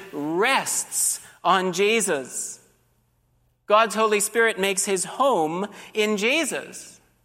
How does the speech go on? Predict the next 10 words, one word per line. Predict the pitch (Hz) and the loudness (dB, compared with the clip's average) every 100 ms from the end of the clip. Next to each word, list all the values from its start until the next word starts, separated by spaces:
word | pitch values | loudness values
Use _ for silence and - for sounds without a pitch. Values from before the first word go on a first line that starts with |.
| _ _ _ _ _ _ - | _ _ _ _ _ _ 2
And | 233 202 | 2 4
Jesus | 254 269 247 | 2 4 2
then | 202 233 | 2 0
promises | 233 233 214 214 214 | 2 2 2 2 0
us | 202 277 - | 2 2 2
that | 233 | -2
whoever | 226 220 254 277 | 2 2 2 0
believes | 233 233 240 208 | -2 0 0 0
in | 214 | -2
him | 208 277 208 | 0 -2 -2